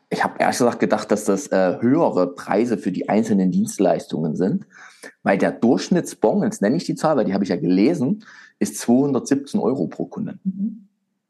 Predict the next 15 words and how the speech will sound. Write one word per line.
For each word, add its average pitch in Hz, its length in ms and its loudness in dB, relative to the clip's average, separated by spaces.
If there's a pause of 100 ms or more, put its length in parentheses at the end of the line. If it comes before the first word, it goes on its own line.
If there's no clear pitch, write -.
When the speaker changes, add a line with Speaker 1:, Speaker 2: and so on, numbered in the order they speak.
(120)
Speaker 1:
Also - 220 -6
da - 160 -2
lecken 87 260 0
Speaker 2:
Genau. 87 40 0
Speaker 1:
sich 90 160 -2
ja 87 120 2
jetzt 90 200 -2
hier 87 100 -2
ganz 101 260 -2
viele 101 240 0
Mithörer 98 540 0
die 92 80 -2
Finger 107 280 -2
nach, - 300 -10
ne? 123 240 -4